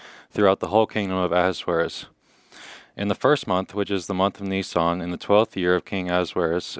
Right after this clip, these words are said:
they cast pur, that is, they cast lots, before Haman day after day. And they cast it month after month till the twelfth month,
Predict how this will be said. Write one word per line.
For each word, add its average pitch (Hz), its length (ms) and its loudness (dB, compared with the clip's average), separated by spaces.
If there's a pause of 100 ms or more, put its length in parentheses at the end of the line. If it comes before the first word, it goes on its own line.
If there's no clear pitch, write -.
they 92 200 -4
cast - 340 -2
pur, 92 480 0
that 92 160 -2
is, 87 160 -4
they 90 100 0
cast - 340 -2
lots, 90 460 0
before 101 400 2
Haman 92 360 -4
day 92 180 4
after 95 240 0
day. 80 260 -4 (580)
And 98 120 -2
they 90 80 0
cast 110 280 2
it 101 60 -2
month 95 260 0
after 117 240 0
month 90 280 -2
till 95 160 0
the 85 40 0
twelfth 92 360 0
month, 82 320 -6